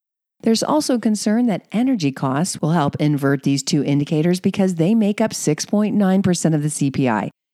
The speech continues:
and just four percent of the P C E. If energy costs keep falling, that will exert more deflationary pressure on the C P I.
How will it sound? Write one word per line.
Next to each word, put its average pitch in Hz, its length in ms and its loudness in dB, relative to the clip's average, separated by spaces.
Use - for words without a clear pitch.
and 143 160 0
just 135 240 -2
four 262 260 0
percent 156 380 0
of 147 80 -2
the 202 100 0
P 131 200 0
C 135 180 -2
E. 131 400 -2
If - 120 -8
energy 143 340 2
costs 147 380 -2
keep 135 180 0
falling, 185 640 0
that 151 240 0
will 202 140 2
exert 151 360 0
more 139 300 0
deflationary 143 760 -2
pressure 131 380 -2
on 127 140 0
the 139 80 -2
C - 180 -4
P - 180 -2
I. 139 360 0